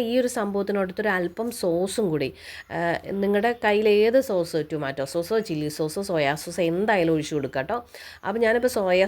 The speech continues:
സോസാണ് ഒഴിച്ച് കൊടുക്കുന്നത്. ഇനി, ആ, നമുക്ക് എവിടെയാണ് പല്ലുടെ ശല്യം ഉള്ളിടത്ത് വെച്ചേക്കാം. ഈ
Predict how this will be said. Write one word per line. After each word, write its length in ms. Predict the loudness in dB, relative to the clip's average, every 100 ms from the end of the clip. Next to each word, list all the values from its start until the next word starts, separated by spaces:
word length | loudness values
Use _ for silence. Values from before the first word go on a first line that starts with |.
| 2
സോസാണ് 300 | -4 -2 -2
ഒഴിച്ച് 180 | -2 -2 -2
കൊടുക്കുന്നത്. 400 | -2 -4 -2 -2 0
ഇനി, 140 | 0 -4 -10 -18 -8
ആ, 180 | -4 -2 -2
നമുക്ക് 220 | 0 2
എവിടെയാണ് 360 | 2 2 2 0
പല്ലുടെ 260 | -2 -2 -2 -2
ശല്യം 240 | 0 0
ഉള്ളിടത്ത് 420 | 0 0 -2 -2 -4
വെച്ചേക്കാം. 500 | -2 -2 0 -2 -4 -10
ഈ 60 | -16